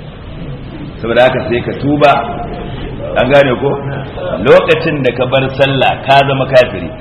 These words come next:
"Al-ahadu allazi bainana wa bainahum as-salah, faman tarakaha faqad kafara."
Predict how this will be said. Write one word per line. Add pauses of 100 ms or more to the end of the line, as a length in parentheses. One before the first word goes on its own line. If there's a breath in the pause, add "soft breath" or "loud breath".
(200 loud breath)
"Al-ahadu
allazi
bainana
wa
bainahum
as-salah, (260)
faman
tarakaha
faqad
kafara."